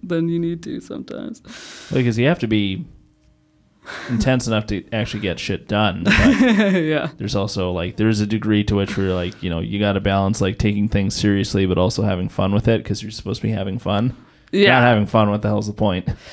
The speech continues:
Speaker 1: Exactly. I mean, things get too serious sometimes, and, like, I've had to remind myself, like, uh, in the early years especially, like, I really wanted to be super intense about this band. Like, I wanted, like, I don't know, like,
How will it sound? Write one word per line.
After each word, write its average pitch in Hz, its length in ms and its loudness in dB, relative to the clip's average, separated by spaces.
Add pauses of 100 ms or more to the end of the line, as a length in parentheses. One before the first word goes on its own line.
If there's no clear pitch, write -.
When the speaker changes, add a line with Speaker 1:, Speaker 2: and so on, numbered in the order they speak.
(140)
Speaker 1:
Exactly. 277 720 4
I 220 160 2
mean, 240 500 4
things 247 320 4
get 285 200 2
too 247 200 4
serious 214 480 2
sometimes, 208 720 2
and, 175 500 2
like, 170 280 2
I've 196 220 4
had 240 160 2
to 226 80 0
remind 180 320 2
myself, 165 460 2
like, 170 120 2
uh, 165 220 0
in 190 120 0
the 196 120 -2
early 185 340 4
years 156 240 0
especially, 170 520 -2
like, 156 200 2
I 160 100 4
really 170 240 2
wanted 156 300 -2
to 160 100 -6
be 143 360 -2 (400)
super - 560 -2
intense 147 460 0
about 139 280 -2
this 135 160 -6
band. 135 320 -2
Like, 123 160 -8
I 123 140 0
wanted, 139 340 -4 (260)
like, 135 360 -4
I 135 100 0
don't 127 140 -6
know, 123 260 -12
like, 123 240 -14